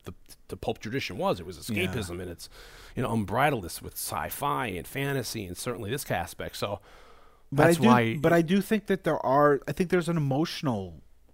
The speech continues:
Speaker 2: element to this movie that I think
Speaker 1: But you never went on to patronize other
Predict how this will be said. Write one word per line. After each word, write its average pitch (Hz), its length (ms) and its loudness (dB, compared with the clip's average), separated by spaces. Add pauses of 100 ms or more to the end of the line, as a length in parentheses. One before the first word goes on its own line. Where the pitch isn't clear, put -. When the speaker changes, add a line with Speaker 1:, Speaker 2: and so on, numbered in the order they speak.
(160)
Speaker 2:
element 110 360 -6
to 107 80 -6
this 87 200 -12
movie 90 280 -8
that 95 160 -8
I 98 80 -4
think 110 440 -8 (220)
Speaker 1:
But 151 80 2
you 185 80 6
never 160 220 10
went 147 100 10
on 143 140 6
to 113 40 -2
patronize 123 380 0
other 113 220 0